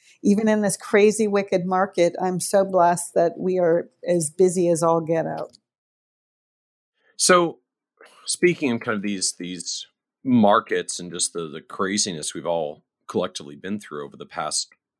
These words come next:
Speaker 2: past few weeks and months now, I'm just curious, as you look out, not necessarily short term, like, we'll,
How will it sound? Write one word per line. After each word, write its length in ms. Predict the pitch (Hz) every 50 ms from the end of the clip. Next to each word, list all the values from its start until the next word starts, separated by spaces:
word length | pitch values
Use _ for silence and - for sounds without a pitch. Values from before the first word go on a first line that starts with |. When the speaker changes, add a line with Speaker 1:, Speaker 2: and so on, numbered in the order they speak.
| _ _ _ _ _ _
Speaker 2:
past 260 | - 95 85 82 -
few 160 | - - 87 78
weeks 280 | 80 87 - - -
and 80 | 69 69
months 340 | 82 98 110 110 - - -
now, 340 | 78 80 76 71 69 69 _ _ _ _ _ _ _ _ _ _ _ -
I'm 80 | 135
just 220 | 160 190 175 - -
curious, 280 | 151 139 113 95 -
as 140 | 117 101 104
you 120 | 123 147
look 220 | 156 160 156 - -
out, 400 | 135 120 110 104 104 98 95 _ _ _ _ _ _
not 200 | - 143 160 170
necessarily 440 | 175 170 - - - 143 127 107 107
short 380 | 101 - - - 110 101 - -
term, 340 | - - 90 76 78 85 87
like, 160 | 78 76 71 -
we'll, 320 | 101 98 92 92 92 -